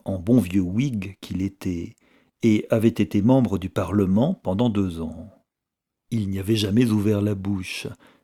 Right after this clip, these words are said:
mais les luttes qu'il avait dû livrer pour y parvenir avaient grandement embarrassé ses finances. Son tailleur avait été bien choisi, et avait toujours fait de lui le vieux baronnet le mieux habillé d'Angleterre.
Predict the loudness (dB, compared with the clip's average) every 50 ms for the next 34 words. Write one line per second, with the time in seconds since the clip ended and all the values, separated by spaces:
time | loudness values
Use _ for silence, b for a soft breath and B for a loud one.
0 | b _ 2 6 6 6 6 6 2 -4 -8 -6 -4 -4 0 2 2 2 2 0
1 | -6 -6 -2 0 0 2 2 2 0 0 0 0 0 0 0 0 0 -2 -2 -2
2 | -2 -4 -6 -8 -6 -2 -2 -2 -2 -2 -4 -2 0 2 2 2 2 0 -2 -4
3 | -4 -8 -14 b b b b b b -6 -4 -2 -2 -2 -2 -2 -2 0 2 2
4 | 2 4 4 4 4 4 2 0 -2 -2 -2 -4 -4 -6 -6 -6 -8 -10 -8 -6
5 | -8 -8 -8 -10 -10 -8 -8 -8 -8 -10 -12 -18 -20 -20 -20 -20 -20 _ _ _
6 | _ _ _ _ _ _ _ _ _ _ _ _ _ _ _ _ _ _ _ _
7 | _ _ _ _ -16 -14 -8 -4 -4 -4 -2 0 0 0 2 2 2 2 2 0
8 | -2 -4 -4 -4 -2 -2 -2 -2 -2 -4 -2 -2 -2 0 2 0 0 0 -2 -2
9 | -2 -2 0 -2 -4 -6 -6 -8 -10 b b b b b b _ -4 -2 -2 0
10 | -2 -4 -4 -4 -4 -4 -4 -6 -6 -2 -2 0 0 0 0 0 0 0 0 2
11 | 2 0 0 -2 -4 -6 -6 -4 -2 0 0 0 -2 -2 2 4 4 4 4 2
12 | 0 0 -2 -2 0 2 2 2 2 2 0 0 -2 -2 -2 -2 0 2 4 4
13 | 4 4 4 2 2 2 2 0 0 0 2 2 0 0 0 -2 -4 -4 -6 -8
14 | -10 -8 -10 -12 -14 -16 _ _ -20 _ _